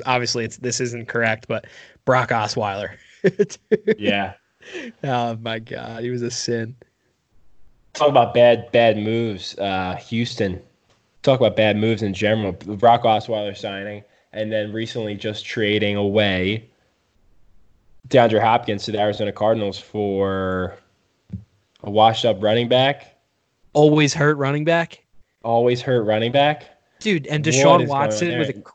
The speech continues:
Speaker 1: with a cryptic tweet. Yeah, uh, you know, all these people around, whatever the tweet said, dude, eh, Deshaun Watson doesn't wanna be there, <laughs> dude.
Speaker 2: No, and that's another rumor for the Pats is that Watson, his contract's up in a year or two. Watson could be the landing spot for,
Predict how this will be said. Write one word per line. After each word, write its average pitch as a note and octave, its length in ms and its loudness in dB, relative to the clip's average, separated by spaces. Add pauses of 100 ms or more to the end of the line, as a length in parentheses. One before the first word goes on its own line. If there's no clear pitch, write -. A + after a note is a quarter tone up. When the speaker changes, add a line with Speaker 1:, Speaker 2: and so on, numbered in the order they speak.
(120)
Speaker 1:
with E3 180 -2
a - 40 -4
cryptic - 800 -2
tweet. C3 440 -6 (680)
Yeah, B2 680 -2
uh, A#2+ 40 -6
you B2 180 -8
know, A#2+ 380 -4
all C#3 120 2
these C3+ 160 0
people C3+ 300 -2
around, B2+ 440 0
whatever C#3+ 300 0
the C3+ 80 -4
tweet C3+ 260 -6
said, B2+ 280 -4
dude, C#3+ 240 -2
eh, A2+ 340 -12 (140)
Deshaun F#3+ 300 -2
Watson G3 300 0
doesn't D3 240 0
wanna C#3 180 -2
be C3 220 -2
there, C3 280 -6 (100)
<laughs> - 80 -20
dude. - 720 -2
Speaker 2:
No, F3+ 400 2
and D3 180 2
that's F#3 280 2
another F#3+ 260 0
rumor D3 440 0
for C3 260 2
the C3 80 -8
Pats D3+ 480 -4
is A#2+ 140 -4
that A2+ 180 4
Watson, B2+ 480 2
his B2+ 260 -8
contract's B2 420 -4
up A#2 200 0
in A2 80 0
a G#2+ 40 0
year G2+ 320 0
or F#2+ 40 -2
two. G#2+ 200 -2
Watson G#2+ 540 0
could B2 140 -6
be G#2+ 60 -4
the G#2+ 60 -6
landing G2+ 280 -4
spot F#2+ 340 -6
for, F2+ 460 -6